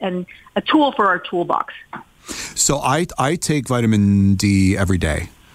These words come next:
Speaker 2: Uh,
Speaker 1: Mm-hmm.
Speaker 2: and actually, I hadn't. I actually started it in covid. But as the days get shorter, of course,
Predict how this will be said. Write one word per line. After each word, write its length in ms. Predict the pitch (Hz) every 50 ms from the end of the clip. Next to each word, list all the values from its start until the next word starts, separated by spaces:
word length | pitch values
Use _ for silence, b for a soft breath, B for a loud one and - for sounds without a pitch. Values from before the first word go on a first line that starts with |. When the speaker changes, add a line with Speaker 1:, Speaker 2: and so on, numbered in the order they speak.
| B B B B
Speaker 2:
Uh, 60 | -
Speaker 1:
Mm-hmm. 260 | 98 98 101 95 - 113
Speaker 2:
and 100 | 113 117
actually, 360 | 131 143 - - 180 165 156 - -
I 40 | 110
hadn't. 600 | 101 - - 151 160 180 127 113 107 107 - - -
I 120 | 120 120
actually 260 | 117 127 131 - -
started 380 | - - - 123 117 110 104 98
it 40 | 101
in 120 | 95 92
covid. 400 | - - 98 95 82 73 69 - - - - - B B B B B B -
But 160 | 123 120 127
as 220 | 135 151 147 -
the 80 | 156 139
days 240 | 123 135 131 117 -
get 160 | 127 113 -
shorter, 380 | - - 120 110 107 104 101
of 100 | 95 -
course, 580 | - - 110 98 98 92 - - - - -